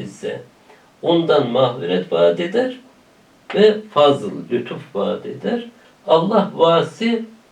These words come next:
alimdir. Allah bilir ve Allah vasidir, boldur. Yani Allah'ın lütfu geniştir. Şimdi bak, bir adam niye cimri ya da cömert olur? Şimdi Allah hakkında ne düşünüyor? Değil mi? Mesela ne diyor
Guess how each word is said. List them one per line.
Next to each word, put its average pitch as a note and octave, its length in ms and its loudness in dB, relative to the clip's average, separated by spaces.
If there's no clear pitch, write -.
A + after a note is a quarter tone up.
alimdir. C#3 640 2
Allah C3+ 460 0
bilir A#2 320 -6
ve - 60 -2
Allah D3+ 380 -2
vasidir, - 460 -2
boldur. - 280 -4
Yani - 220 -10
Allah'ın B2 360 -4
lütfu - 220 -10
geniştir. - 600 -4
Şimdi A#3 320 4
bak, - 200 0
bir F#3+ 100 6
adam C#3+ 360 2
niye F3+ 380 2
cimri G#2+ 320 -6
ya F#2 160 -4
da - 140 -6
cömert - 520 -6
olur? - 320 -10
Şimdi F#3 400 2
Allah G3 720 4
hakkında F3+ 680 -2
ne F3 200 4
düşünüyor? - 600 -10
Değil A3+ 120 4
mi? - 120 2
Mesela G3 260 2
ne A#3 200 6
diyor A#2+ 160 -4